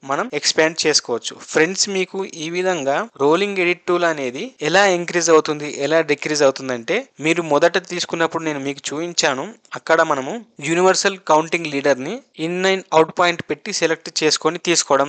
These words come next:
జరిగింది. అంటే మనకు ఇక్కడ ఇంక్రీజ్ డిక్రీజ్ అనేది ఎలా అవుతుందంటే దాని సోర్స్ మీడియా ఫైల్లో ఉన్నటువంటి రిమైనింగ్ ఫుటేజ్ ఏదైతే ఉందో ఆ ఫుటేజ్ ని అది తీసుకొని మనము ప్లస్ చేసినప్పుడు ఇంక్రీజ్ అవుతుంది, మైనస్ చేసినప్పుడు డిక్రీజ్ అవుతుంది.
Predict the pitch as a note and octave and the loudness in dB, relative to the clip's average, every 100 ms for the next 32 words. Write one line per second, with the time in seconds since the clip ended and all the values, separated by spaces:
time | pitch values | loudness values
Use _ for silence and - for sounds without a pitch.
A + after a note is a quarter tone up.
0 | D3 C#3 A2+ G#2+ - - C#3 D#3 F#3 F3 | 0 -2 -2 -12 -14 -10 -6 0 2 2
1 | D3 - G#3+ D#3 - F3+ E3 E3 G#3 _ | 0 -4 -8 -8 0 2 4 2 -2 _
2 | - D#3+ E3 G3+ G#3+ E3+ E3+ F3+ F3 E3+ | -10 -8 -4 -2 -2 -2 -8 -4 0 2
3 | E3+ D#3+ E3+ - C#3 D3+ D#3 D3+ D3 C#3 | 2 0 -6 -6 -2 4 4 4 0 -4
4 | B2 D3+ A3 - C#3 C#3+ E3+ G3 - - | -4 -6 -6 -2 4 6 4 0 -2 2
5 | E3+ F#3 - D#3+ D#3 E3 F3 - D3+ D3 | 4 4 0 -2 0 2 2 4 2 4
6 | D#3+ D#3 C#3+ D3+ D3 C3+ B2 E3+ F#3+ C#3 | 4 4 2 0 0 -2 -4 -4 -4 -2
7 | D3 D#3+ F#3 G3 - D#3+ E3+ E3 - - | -2 -2 0 -2 -4 -2 2 2 0 -2
8 | C#3+ D3+ D#3+ F3 D3 B2+ B2 E3 B3+ B3 | 2 4 4 2 2 0 0 0 2 6
9 | B3 - D#3+ D3+ F#3+ F#3+ F#3+ G3+ - D3 | 6 4 -2 4 4 4 2 -4 -2 -4
10 | C#3 D#3+ F3 - D3 D3 A3 A#3 - D#3 | -4 -2 0 0 0 -2 -6 -10 0 2
11 | E3+ E3 D3 F#3+ _ D#3 E3 - G3 F3+ | 2 0 -4 -8 _ 0 0 2 2 4
12 | - F3 D3+ C3 C#3+ F3+ F3+ E3 D#3+ D#3 | 2 0 -2 -6 -4 -4 2 6 6 4
13 | D#3 G#3+ F#3 C#3+ E3+ F#3 - D#3+ - C#3 | -2 -4 2 4 4 2 2 2 0 -2
14 | F3 A#3 F#3 F#3 F3 C#3+ A#2+ - A2+ | 0 0 0 0 0 2 2 0 -8